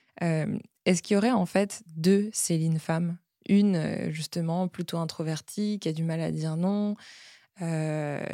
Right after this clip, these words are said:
qui a du mal à dire oui peut-être, et une autre où peut-être tu vas jouer cette confiance, performer cette confiance,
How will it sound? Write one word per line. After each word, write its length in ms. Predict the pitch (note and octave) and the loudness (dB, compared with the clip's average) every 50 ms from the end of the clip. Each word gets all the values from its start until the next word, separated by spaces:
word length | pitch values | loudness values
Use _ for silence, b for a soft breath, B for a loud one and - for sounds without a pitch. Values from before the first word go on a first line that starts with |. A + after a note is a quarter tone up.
| - E3+ - | -8 -8 -4
qui 100 | - F#3 | -4 -2
a 20 | |
du 100 | D#3+ E3 | 0 2
mal 140 | E3+ E3 D#3+ | 2 2 2
à 60 | D#3+ | 0
dire 220 | D#3 D#3 D3+ D3+ | -2 -2 -4 -2
oui 200 | D#3 F#3+ G#3 G#3 | -2 -2 -2 -2
peut-être, 520 | G3+ - F3+ - - F#3+ G3+ - - - - B B B B B B B _ _ | -4 -6 -6 -2 -2 -2 -2 -2 -6 -12 -18 B B B B B B B _ _
et 200 | F3 F3 F3 F3 | 4 6 6 6
une 140 | E3+ F3+ F#3 | 6 6 6
autre 520 | G3 G#3+ A3+ A#3 - - - - - _ _ _ _ _ _ _ _ _ - | 6 6 4 2 0 -4 -10 -14 -18 _ _ _ _ _ _ _ _ _ -4
où 280 | F#3+ F3+ G3 G3+ G3+ - _ _ _ | -2 -2 -2 -2 -4 -6 _ _ _
peut-être 280 | - F3 - G3 G#3+ G#3+ | -6 -2 0 0 -2 -2
tu 140 | - - E3+ | -4 -4 -2
vas 260 | E3 F3 F#3 G3 F3+ F3+ - | 0 0 0 0 -2 -6 -6
jouer 600 | E3+ D#3+ D#3 D#3 F3 F#3+ F#3+ F#3+ F#3+ A3+ C#4 - _ _ _ _ _ | -4 -2 -2 0 0 2 4 4 4 2 2 -4 _ _ _ _ _
cette 220 | - - E3+ - | -10 -10 -10 -6
confiance, 600 | - E3+ E3+ - - - C4+ D#4 D4+ - - - - _ _ - | -4 -6 -4 -2 -2 -2 -2 -2 -2 -4 -6 -8 -10 _ _ 0
performer 440 | F#3 F3+ - - G3 F3+ F#3 F#3 | 0 0 2 0 0 0 2 0
cette 200 | F#3 - E3+ - | 0 -2 -4 -4
confiance, 440 | - E3+ E3 - - A3+ C#4 - - | -4 -6 -6 -4 -4 -4 -4 -6 -10